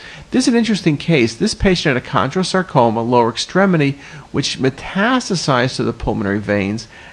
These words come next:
and then grew into the left atrium. So I've seen a number of cases now with this tumor in the lung,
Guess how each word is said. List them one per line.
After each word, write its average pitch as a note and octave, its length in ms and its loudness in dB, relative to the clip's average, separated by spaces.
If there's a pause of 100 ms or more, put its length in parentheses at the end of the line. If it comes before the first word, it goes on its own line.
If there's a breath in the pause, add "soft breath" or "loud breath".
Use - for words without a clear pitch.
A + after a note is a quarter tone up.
(140)
and C#3+ 120 2
then D3+ 180 4
grew D#3+ 300 6
into C#3+ 260 0
the C#3+ 100 2
left B2+ 260 0
atrium. - 520 -2 (300 loud breath)
So - 200 0
I've B3 220 6
seen C4 180 0
a G3+ 40 4
number E3 260 4
of C#3+ 140 -2
cases A#3 460 -2
now B2 220 2
with A2+ 120 0
this A#2 160 -6
tumor F3+ 360 2
in A2+ 140 0
the D2 100 -4
lung, G3 600 2